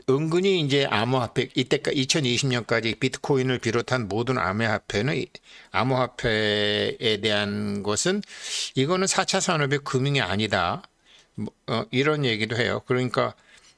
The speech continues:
네, 본문에서 이제 칠, 팔, 칠 년 전에 이제 상하이에서 자기가 생각하는 인터넷 금융의 개념을 말했다. 이제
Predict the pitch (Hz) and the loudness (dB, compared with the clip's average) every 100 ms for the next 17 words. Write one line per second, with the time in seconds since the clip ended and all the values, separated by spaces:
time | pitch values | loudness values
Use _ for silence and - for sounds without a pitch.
0 | - 113 107 - 143 160 160 147 135 131 | -4 -2 -2 0 0 2 0 0 0 0
1 | 107 104 101 98 95 95 - _ _ - | 0 2 2 0 0 -4 -10 _ _ -20
2 | - _ - - 196 208 185 170 165 - | -20 _ -2 -2 0 0 2 2 0 0
3 | - 214 196 151 127 131 104 104 151 143 | 0 2 0 2 2 0 0 0 0 2
4 | 147 127 107 98 135 - 110 123 135 131 | 2 2 2 0 -2 0 0 2 0 0
5 | 120 131 113 104 123 123 - 98 107 107 | 0 0 0 0 0 -2 -2 -2 0 -2
6 | - 92 95 104 82 87 85 98 90 95 | 0 0 0 0 0 -2 -2 -4 -2 -4